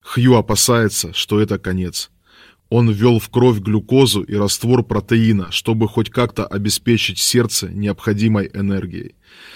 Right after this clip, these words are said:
Надеется какое-то время поддерживать жизнь Толмина в таком состоянии, но уверенности в успехе нет. Мы перетащили матрасы в холл, чтобы быть вместе. Оставаться в одиночестве больше никто не хочет. Мы не покидали замка уже шесть дней.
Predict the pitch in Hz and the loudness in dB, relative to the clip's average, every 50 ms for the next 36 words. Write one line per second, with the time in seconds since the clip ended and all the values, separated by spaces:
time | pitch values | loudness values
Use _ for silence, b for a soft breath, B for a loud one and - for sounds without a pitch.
0 | B B B 101 104 110 107 107 123 127 123 110 - - 101 - - 95 - 120 | B B B 0 2 2 4 6 6 6 6 4 2 -2 -4 -4 -6 -4 0 2
1 | 120 113 101 - 107 104 113 117 113 110 104 - 113 104 101 101 104 123 117 101 | 2 2 2 0 0 2 2 2 2 0 0 0 -2 -4 -2 2 2 2 2 2
2 | 110 110 98 95 90 95 98 107 104 95 95 95 87 - 123 131 131 120 110 104 | 0 -2 -2 -4 -4 -2 -2 -2 -2 -2 -4 -8 -6 -2 0 2 2 2 2 0
3 | 95 95 85 - _ 98 95 - 113 117 104 - - 98 - - 104 98 101 101 | -2 -4 -8 -8 _ -8 -4 -2 -2 -2 0 -2 -4 -6 -6 -4 -4 -2 -2 -2
4 | 95 90 90 90 85 82 - 98 95 101 101 104 104 107 104 120 123 117 110 101 | -4 -4 -8 -8 -10 -12 -16 -14 -10 -6 -2 0 0 2 4 4 4 4 4 0
5 | 98 92 - - 98 92 92 90 - - - 98 90 - - 87 90 92 92 90 | -2 -4 -4 -6 -6 -6 -4 -6 -6 -4 -4 -6 -6 -6 -10 -10 -8 -8 -8 -10
6 | 78 - _ _ _ _ _ - 107 123 127 - - 110 104 95 - 107 95 - | -12 -14 _ _ _ _ _ 0 2 2 2 4 2 0 0 0 0 0 0 0
7 | - 120 107 107 101 98 92 - 101 104 101 - - 98 - - - 120 117 110 | 0 0 0 2 0 0 -2 -2 -2 -2 -2 -2 -4 -6 -6 -6 -2 0 0 0
8 | 107 90 - - - 101 95 92 98 92 98 101 87 - 90 90 92 92 87 - | 0 -2 -6 -6 -6 -6 -4 -4 -4 -4 -4 -4 -4 -4 -6 -6 -6 -4 -6 -8
9 | - - - - - B B B B B B B B - 101 - - 120 113 117 | -10 -12 -16 -18 -20 B B B B B B B B -6 -6 -2 0 0 2 2
10 | 123 117 - - 107 101 104 98 104 110 120 127 127 - - 104 - - - 92 | 2 0 0 -2 -2 -2 0 0 0 2 2 2 2 0 0 -4 -4 -6 -8 -8
11 | 87 87 101 107 101 - - 95 92 85 - - 95 92 87 82 - - 82 - | -6 -2 -2 -2 -2 -2 -4 -6 -6 -8 -6 -6 -4 -4 -6 -8 -10 -12 -10 -10
12 | - - - _ _ _ b b b b b b b b b b b - 113 123 | -10 -12 -14 _ _ _ b b b b b b b b b b b 0 2 4
13 | 131 127 123 - 117 107 - - 117 107 117 113 110 104 101 90 104 117 117 117 | 4 4 4 2 0 -2 0 -2 0 2 2 2 4 2 0 2 2 2 2 2
14 | 107 - 90 85 90 90 92 90 87 110 110 101 - - 107 101 87 90 90 98 | 0 -4 -8 -10 -8 -8 -6 -2 0 0 0 0 0 -2 -2 -2 -4 -6 -4 -4
15 | 98 95 90 85 76 | -2 -2 -4 -6 -8